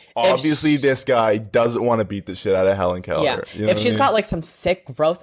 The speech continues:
Speaker 2: ass humor,
Speaker 1: Yeah.
Speaker 2: she would love that.
Speaker 1: Exactly.
Speaker 2: But, like, she doesn't. Maybe she was kinda just like, "Oh my fucking God, what the hell?"
Speaker 1: Yeah,
Speaker 2: But,
Speaker 1: she's
Speaker 2: like,
Speaker 1: like, "He didn't say George Washington."
Speaker 2: Like, <laughs> but, like, I would have literally loved that.
Speaker 1: Yeah.
Speaker 2: And I would have literally taken you out
Speaker 1: Yeah.
Speaker 2: to dinner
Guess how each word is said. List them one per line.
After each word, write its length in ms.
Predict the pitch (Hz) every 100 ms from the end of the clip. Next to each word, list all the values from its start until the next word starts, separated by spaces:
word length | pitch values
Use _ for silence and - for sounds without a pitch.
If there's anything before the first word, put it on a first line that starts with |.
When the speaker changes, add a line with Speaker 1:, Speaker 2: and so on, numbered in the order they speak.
| -
Speaker 2:
ass 240 | 165 180
humor, 480 | - 170 180 202 233
Speaker 1:
Yeah. 240 | 120 95 87 - _
Speaker 2:
she 220 | - -
would 140 | 208 151
love 320 | 151 143 143
that. 200 | 117 85
Speaker 1:
Exactly. 400 | 76 120 113 -
Speaker 2:
But, 140 | 190 170
like, 180 | 180 160
she 160 | -
doesn't. 280 | 165 160 151
Maybe 180 | 160 190
she 100 | 214
was 100 | 196
kinda 180 | 202 185
just 140 | 190
like, 140 | 196 -
"Oh 200 | 240 262
my 240 | 247 254 302
fucking 320 | 220 208 208
God, 240 | 196 185 175
what 160 | 175
the 80 | 196
hell?" 300 | 190 180 156
Speaker 1:
Yeah, 60 | 143
Speaker 2:
But, 100 | - 160
Speaker 1:
she's 40 |
Speaker 2:
like, 220 | 180 180
Speaker 1:
like, 0 | -
"He 140 | 117 143
didn't 200 | 123 131
say 140 | 151
George 220 | 127 117 117
Washington." 680 | 104 107 98 98 92 95 110
Speaker 2:
Like, 260 | - 208 208
<laughs> 1400 | - - - 571 453 359 508 359 571 359 370 554 508 -
but, 100 | 233
like, 160 | 214 -
I 120 | 202
would 140 | 214
have 120 | 233
literally 400 | 196 196 185 185
loved 260 | 175 160 147
that. 320 | 143 117 -
Speaker 1:
Yeah. 280 | 117 104 80 -
Speaker 2:
And 140 | 165
I 40 | 165
would 160 | 160
have 120 | 160
literally 400 | 151 160 160 151
taken 500 | 143 - 156 151 135
you 240 | 127 135 131
out 280 | - 104 - -
Speaker 1:
Yeah. 260 | 104 92 -
Speaker 2:
to 160 | - 139
dinner 460 | 131 113 107 -